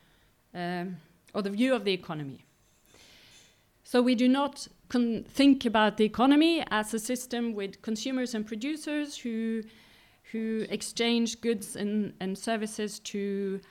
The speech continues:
achieve maximum utility or profit. It's rather this kind of first, uh,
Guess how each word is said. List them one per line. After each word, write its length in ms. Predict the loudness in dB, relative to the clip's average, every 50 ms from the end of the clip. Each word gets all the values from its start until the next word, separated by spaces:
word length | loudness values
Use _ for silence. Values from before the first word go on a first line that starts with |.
| _ _ -20 -20 -20 _ -10
achieve 300 | -6 -4 -2 0 0 0
maximum 520 | 0 0 0 0 -2 0 2 4 4 2
utility 640 | 2 0 -4 -8 -6 -6 -4 -2 -2 -2 0 0 0 0 0
or 80 | -2 -6
profit. 560 | -4 -4 -4 -4 -4 -6 -6 -6 -6 -8 -10 -10 -14 -20 -20 -20 -20 -20 -20 -20 -20 _ _ _ -6
It's 200 | -6 -4 -4 -2
rather 320 | 0 0 2 2 0 0
this 260 | 0 0 -2 -2 -4
kind 420 | -8 -10 -8 -6 -4 -4 -4 -6 -6
of 240 | -6 -6 -6 -6 -8 -12 -20 -20 _ _ _
first, 840 | _ -12 -6 -2 0 0 0 0 -2 -2 -4 -8 -8 -10 -12 -14 -14 _ _ _ _ _ -10
uh, 580 | -8 -6 -6 -8 -10 -12 -14 -14 -14 -14 -14